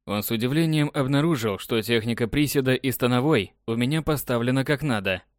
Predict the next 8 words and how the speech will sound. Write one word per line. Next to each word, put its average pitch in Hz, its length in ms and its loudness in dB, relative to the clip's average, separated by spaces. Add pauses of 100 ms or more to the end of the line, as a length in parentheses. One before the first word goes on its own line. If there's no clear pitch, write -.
(440)
Я 98 240 2
поднимал 104 460 0
и 135 140 -2
опускал 117 480 0
штангу 117 420 -2
без 98 220 -4
перекосов 123 560 0
коленей, 127 560 0